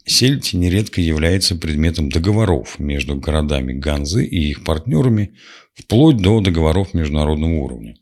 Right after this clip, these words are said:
Возникавшие конфликты, связанные с торговлей и провозом грузов сельди, обсуждались в переписке с торговыми партнерами или властями, а затем регулировались в решениях в значительном количестве сохранившихся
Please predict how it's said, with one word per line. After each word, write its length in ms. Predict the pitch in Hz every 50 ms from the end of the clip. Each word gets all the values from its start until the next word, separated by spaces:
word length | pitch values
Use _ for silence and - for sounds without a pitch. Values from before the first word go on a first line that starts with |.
| _ _ _ _ _ _
Возникавшие 640 | - 85 85 78 90 85 - 82 73 - - - 71
конфликты, 720 | - 82 82 82 - 110 123 120 - - 131 131 131 98 -
связанные 560 | - - - 78 76 76 71 73 76 76 73
с 60 | 69 -
торговлей 560 | - 76 73 71 71 71 69 67 69 69 67
и 300 | - - 73 71 69 65
провозом 580 | - - 76 78 76 73 69 62 62 64 64
грузов 340 | 64 69 69 76 76 80 80
сельди, 460 | - - 123 120 117 107 101 101 101 -
обсуждались 720 | 113 - - - - - 82 76 73 95 110 101 90 -
в 40 | -
переписке 520 | - 76 73 73 - - 95 - - 85
с 60 | 82 -
торговыми 480 | - 78 76 76 78 76 71 69 69
партнерами 580 | 65 - 76 73 76 95 107 110 104 98 92 82
или 220 | - 85 87 95
властями, 800 | 98 87 90 95 87 - - - - - 60 58 58 57 58 - _ _ _ - - - - - - _ _
а 140 | - - 65
затем 600 | 65 64 58 58 - - 147 175 165 127 - - -
регулировались 800 | - 73 69 69 69 67 67 80 123 139 135 120 101 90 80 -
в 40 | -
решениях 540 | 71 71 69 - - 107 131 135 120 101 82
в 40 | 73
значительном 560 | 69 73 71 - - - - - 69 69 69
количестве 500 | 67 - 71 76 - 104 - - - -
сохранившихся 920 | - - 78 76 - 73 71 71 76 82 - - 78 73 - 76 73 73